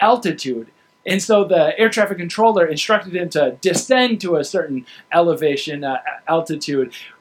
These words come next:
which put him on a direct flight path toward the other passenger jet. We're talking about hundreds of lives at stake here.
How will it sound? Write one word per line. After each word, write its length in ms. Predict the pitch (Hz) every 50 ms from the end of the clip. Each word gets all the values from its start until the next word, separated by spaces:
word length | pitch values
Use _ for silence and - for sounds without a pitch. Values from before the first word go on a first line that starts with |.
| _ _ _ _ _ _ _ _ _ _ _ -
which 400 | 175 165 214 247 240 - - -
put 320 | - - 214 311 294 -
him 400 | 160 165 190 170 156 151 160 - _ _ _ -
on 160 | 208 196 196
a 380 | 185 170 160 151 147 147 147 -
direct 600 | - 175 185 185 180 208 233 262 277 - - - - - -
flight 480 | - _ - 240 247 269 277 269 - -
path 420 | - - 160 147 139 143 147 147 - - - - - _ _
toward 720 | - - - - 226 269 285 262 208 190 185 180 175 180 _ _
the 320 | - 147 185 214 214 - - 240
other 540 | 254 269 233 185 202 185 170 185 175 - _ -
passenger 560 | - 202 247 254 262 247 - 208 170 165 151
jet. 300 | 143 147 135 127 147 185
We're 160 | 214 262 -
talking 560 | - - - - 269 285 - - 208 175 170
about 320 | 170 170 175 165 156 - - - - - - _
hundreds 920 | - - - - - 247 294 302 277 208 202 202 180 156 156 156 - - -
of 200 | 190 202 180 160
lives 760 | 175 170 175 185 226 254 247 202 160 139 139 139 143 - - - - - _ -
at 300 | 220 214 185 185 - -
stake 460 | - - - - 269 254 262 254 240
here. 360 | - - 170 147 120 107 -